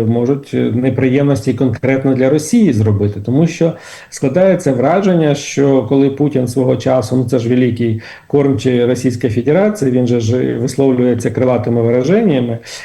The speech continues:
типа Толстого, да, "Ай-яй-яй, не больно, куриця довольна", да? От, о, в мене склалося враження, що от вони думають, що їхнім партнерам прилетить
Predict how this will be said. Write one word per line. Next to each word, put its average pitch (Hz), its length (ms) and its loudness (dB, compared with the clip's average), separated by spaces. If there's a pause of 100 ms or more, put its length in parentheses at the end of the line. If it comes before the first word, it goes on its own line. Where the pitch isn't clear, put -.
(200)
типа 123 380 -2
Толстого, 117 600 0
да, 135 140 2
"Ай-яй-яй, 127 460 0
не 117 140 0
больно, 165 400 2
куриця 131 340 0
довольна", 104 520 0
да? 160 220 0 (580)
От, 139 300 0
о, 131 340 2
в 147 200 -4
мене 180 220 2
склалося 170 460 0
враження, 190 460 2
що 139 280 0
от 135 120 -2
вони 156 220 2
думають, 160 400 2
що 147 120 0
їхнім 147 360 0
партнерам 143 500 0
прилетить 151 760 0